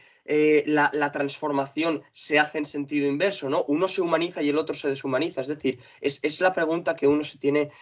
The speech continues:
que hacer al margen de otras, eh, cosas que siempre está bien debatir, pero que yo, en mi humilde opinión, en mi modesta <laughs> opinión, no tienen tanta relevancia. Y me refiero, por supuesto, a ese melón que lleva abierto años de si Deckard es un replicante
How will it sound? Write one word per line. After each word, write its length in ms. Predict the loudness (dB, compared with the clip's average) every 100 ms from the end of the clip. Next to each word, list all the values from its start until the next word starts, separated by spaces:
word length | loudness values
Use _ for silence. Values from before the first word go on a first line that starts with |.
| _
que 100 | -8
hacer 240 | 0 2 2
al 80 |
margen 320 | 0 -2 -2 -4
de 80 |
otras, 400 | -2 0 0 0 -8 _ _
eh, 560 | -8 -4 -2 0 -2 -4
cosas 400 | 0 2 2 0
que 240 | 0 0 -2 -8
siempre 280 | 2 2 2
está 120 | 2
bien 160 | 2 4
debatir, 500 | 4 4 2 0 -8 _ _ _ _ _ _
pero 260 | 0 0
que 140 | 0 4
yo, 360 | 6 6 2 _ _ _ _
en 200 | -8 -4
mi 120 | 0
humilde 560 | 4 8 8 8 4 2
opinión, 440 | 2 2 2 2
en 120 | 0
mi 100 | -4
modesta 720 | 0 4 6 4 2 -6 -8
<laughs> 20 | -6
opinión, 540 | -4 -2 0 -2 -4 -10 -16 -4
no 220 | -2 0
tienen 340 | 2 2 2
tanta 320 | 0 0 0 -4
relevancia. 640 | -2 2 2 2 -6 -12 -16 _ _
Y 100 | -14
me 100 | -12
refiero, 400 | -12 2 4 4
por 100 | 0
supuesto, 440 | -8 -6 -6 -4 -6
a 20 |
ese 220 | -6 -6
melón 300 | -2 0 0
que 180 | -2 -6
lleva 220 | 0 0
abierto 440 | 4 2 2 2 4
años 320 | 4 2 -2
de 120 | -10
si 160 | -12 -2
Deckard 320 | 0 0 -4
es 100 | -4
un 160 | -6 -6
replicante 640 | -8 -6 -2 -2 0